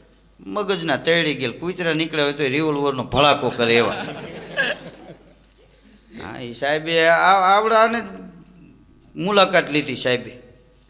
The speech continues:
ઈ કે, "આ ગામમાં કોઈ વાયડા નથી ને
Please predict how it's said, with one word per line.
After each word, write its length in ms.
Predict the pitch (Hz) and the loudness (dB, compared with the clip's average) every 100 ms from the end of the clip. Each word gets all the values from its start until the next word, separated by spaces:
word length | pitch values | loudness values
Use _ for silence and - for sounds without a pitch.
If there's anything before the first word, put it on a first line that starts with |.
| _ | _
ઈ 40 | 120 | -6
કે, 120 | 147 | 2
"આ 140 | 147 | 2
ગામમાં 480 | 156 165 170 175 165 160 - - _ _ _ _ _ | 4 2 0 -2 -4 -4 -18 -20 _ _ _ _ _
કોઈ 180 | 143 147 | -4 0
વાયડા 460 | 143 156 175 175 180 | 4 6 8 6 4
નથી 260 | 185 202 | 2 0
ને 340 | 196 147 - | 0 -2 -4